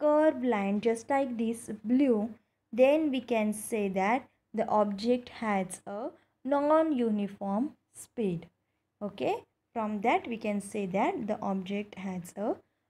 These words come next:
non-uniform speed. So students, here we have seen about this. Uh, so what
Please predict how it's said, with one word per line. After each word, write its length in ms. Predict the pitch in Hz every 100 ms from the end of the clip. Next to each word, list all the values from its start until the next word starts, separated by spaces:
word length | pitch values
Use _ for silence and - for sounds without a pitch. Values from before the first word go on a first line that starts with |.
| -
non-uniform 1080 | 294 320 339 311 226 190 175 196 226 311 - _
speed. 480 | - 247 190 175 170 - _ _ _
So 180 | - 302
students, 800 | - - 330 320 330 359 - - _ _ _ _ _ _ _ _ - _ _
here 420 | 302 285 269 302
we 160 | 262 277
have 240 | 285 262
seen 500 | - - 285 285 302 - _ -
about 440 | 226 226 220 214
this. 380 | 214 247 330 - _ _ _ _ _ _ _
Uh, 380 | - 214 208 208 226 -
so 160 | -
what 260 | 269 277 277